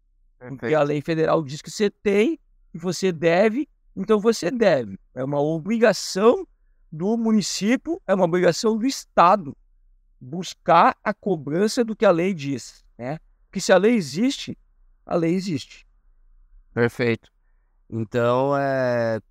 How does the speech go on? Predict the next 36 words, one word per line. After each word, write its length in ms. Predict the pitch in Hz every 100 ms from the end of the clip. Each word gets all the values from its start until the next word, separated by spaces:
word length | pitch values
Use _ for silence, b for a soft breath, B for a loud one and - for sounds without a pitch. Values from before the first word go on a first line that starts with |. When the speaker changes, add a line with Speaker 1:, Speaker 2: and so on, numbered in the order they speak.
| _
Speaker 2:
seria, 600 | - 131 127 139 147 143 -
seria 500 | - 127 131 139 151 _ -
o, 80 | 127
o 460 | 123 120 110 107
órgão 300 | 120 139 143
competente 540 | 156 - 139 143 151 -
pra 220 | 147 131
isso, 240 | 131 -
pra 160 | - 127
cobrar, 640 | - 127 113 113 135 165
pra 180 | - 123
poder 280 | 113 120 120
exigir 440 | 123 127 113 143
que 100 | -
as 80 | 143
empresas 600 | 135 - 127 120 123 - - _ _ _ _ _
tenham 400 | 135 151 170 160
esse 180 | 135 123
sistema 440 | - - 131 131
de 60 | 123
gestão 160 | 117 127
de 60 |
segurança, 340 | 131 131 147 -
seria 220 | 156 139
o 40 |
Ministério 580 | 131 131 120 135 135 123
do 40 | 110
Turismo, 480 | 139 127 160 240 - _ _ _ _ _ _
né? 220 | 107 117 214 _ _ _ _
Speaker 1:
Secretarias 560 | _ - 143 139 143
de 60 | 143
Estado 400 | - 170 170 202
e 20 |
secretarias 500 | - 196 190 175 185
de 80 | 175
município. 460 | 180 214 - -